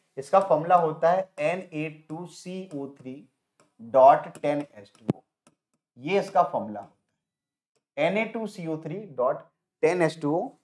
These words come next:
ये इसका फॉर्मूला होता है, जिसे हम धावन सोडा कहते हैं, ठीक है? और ये क्या हो जाएगा? सोडियम, सोडियम कार्बोनेट, D is the right answer। क्या कहते हैं इसे? सोडियम कार्बोनेट,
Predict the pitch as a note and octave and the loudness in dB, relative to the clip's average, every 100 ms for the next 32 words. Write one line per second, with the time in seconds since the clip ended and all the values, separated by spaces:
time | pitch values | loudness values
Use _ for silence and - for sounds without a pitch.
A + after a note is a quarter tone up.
0 | _ A#2+ C3+ G#3 G#3 F#3+ F#3+ D3+ D3+ F3 | _ -8 6 6 6 2 4 0 4 4
1 | E3 D3+ F3+ F3 D#3 E3+ D#3+ B2+ B2+ D#3 | 4 0 -2 -4 -6 -6 -8 2 2 2
2 | E3 D3 C#3+ C#3 C3 A#2 A2 B2+ G3+ _ | -2 -2 0 0 0 0 0 -8 -8 _
3 | _ _ C3+ C3+ G#3 D3+ C#3 F3 F3 D3 | _ _ -10 -2 0 0 -2 -4 -2 -2
4 | C3+ C#3 F3+ - - E3+ F3+ E3+ F#3+ A3 | 0 0 -2 -6 -16 -6 -4 -2 0 0
5 | B3 _ _ _ _ _ _ _ - G3 | 0 _ _ _ _ _ _ _ -2 4
6 | G#3 G3 B3 B3 - C#3+ A#2 G2+ G2 _ | 4 4 2 0 6 8 8 2 -14 _
7 | _ _ _ _ _ _ - B2 G#3 F#3+ | _ _ _ _ _ _ -16 -6 -6 -6
8 | B2+ B2 G2+ F#2+ - _ _ _ _ _ | -6 -2 -2 -4 -12 _ _ _ _ _
9 | _ _ _ - D#3 E3+ E3 E3+ E3 G#3+ | _ _ _ -2 0 0 0 -2 2 4
10 | C#4+ C#4+ _ _ - E3 E3+ A3+ B3 A#3 | 4 0 _ _ -4 -2 2 2 0 4
11 | D#3 C#3+ C#3 F#3+ C#4+ | 4 4 2 2 0